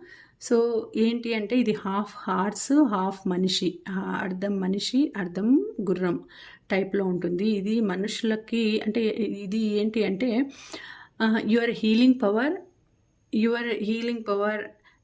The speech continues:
empathy and ability to teach or learn remedies. So, ఇక్కడ చూడండి, గ్రీనరీ అంతా ఉంది. ఇది ఎందుకు సంబంధించిందంటే మనకు హీల్ చేస్తుందండి, ఎటువంటి సమస్యలనైనా హీల్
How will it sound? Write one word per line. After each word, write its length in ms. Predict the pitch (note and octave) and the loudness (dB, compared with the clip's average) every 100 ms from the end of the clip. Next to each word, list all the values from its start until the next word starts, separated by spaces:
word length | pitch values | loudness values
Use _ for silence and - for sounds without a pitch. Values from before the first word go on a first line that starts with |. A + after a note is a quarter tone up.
| A3+ | 0
empathy 440 | G#3 G3+ G#3 A3 G#3 - G#3+ | 2 2 0 0 0 -2 -2
and 120 | G3+ | 0
ability 520 | G3 F3+ F#3 F#3 F#3+ - G#3+ | -2 -2 -6 -2 -2 -2 -2
to 60 | G#3 A3 | -4 0
teach 340 | A3+ B3 - - _ _ _ G3 | 0 0 -4 -10 _ _ _ -2
or 160 | F#3 | 0
learn 480 | F3+ F#3 F#3 G3+ G#3+ - - | 0 0 0 -2 -4 -6 -4
remedies. 400 | F#3 F3+ E3+ E3+ - - - - - - | -2 0 -2 -2 -8 -16 -20 -20 -16 -2
So, 240 | C4 B3 B3 | 4 4 4
ఇక్కడ 200 | B3 G#3+ A3 | 2 -2 -2
చూడండి, 220 | G#3+ G#3+ | -2 -2
గ్రీనరీ 520 | F#3+ G3 G3+ G#3 G#3 | -2 -2 0 0 0
అంతా 340 | G3 F#3+ G3 G3 | -2 -4 -6 -4
ఉంది. 320 | F#3+ F#3 G3+ | -2 0 2
ఇది 440 | G#3 - G3+ G3+ | 0 0 0 -2
ఎందుకు 360 | G3+ G3 G3 G#3+ | -2 -2 -2 -4
సంబంధించిందంటే 840 | - G#3 G3 F#3 F#3 F#3+ F#3+ F#3+ | -4 -2 -2 -2 -2 -4 -4 -2
మనకు 400 | A3 F#3+ F#3+ - A3 | -2 -4 -4 -8 -4
హీల్ 300 | A#3 B3 B3 G#3 | 2 2 2 0
చేస్తుందండి, 480 | - - F#3+ F3+ F#3+ | -2 -4 -4 -2 -2
ఎటువంటి 400 | F3+ G#3 G#3 - | -2 -2 -4 -4
సమస్యలనైనా 720 | F#3+ G3 G3 F#3+ F#3+ F#3 G#3 | -6 -4 -4 -4 -2 -2 -4
హీల్ 300 | - G#3 G#3+ | -4 -4 -4